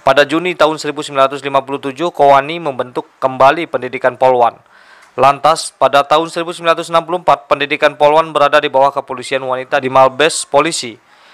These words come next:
Dan tiga tahun kemudian berubah menjadi pusat polisi wanita. Setelah Indonesia merdeka, organisasi wanita dan wanita Islam mengajukan permohonan kepada pemerintah untuk membolehkan wanita ikut dalam pendidikan kepolisian.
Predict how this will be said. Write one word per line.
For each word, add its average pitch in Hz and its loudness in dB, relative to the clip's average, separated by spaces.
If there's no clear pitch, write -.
Dan 151 0
tiga 151 2
tahun 156 2
kemudian 151 -6
berubah 156 0
menjadi 143 -6
pusat 147 -6
polisi 131 -8
wanita. 123 -2
Setelah 160 4
Indonesia 151 -4
merdeka, 135 -4
organisasi 143 0
wanita 139 0
dan 139 0
wanita 135 -2
Islam 139 -4
mengajukan 135 -2
permohonan 139 2
kepada 127 0
pemerintah 123 -4
untuk 135 -6
membolehkan 131 2
wanita 131 0
ikut 135 -6
dalam 131 2
pendidikan 131 -2
kepolisian. 139 0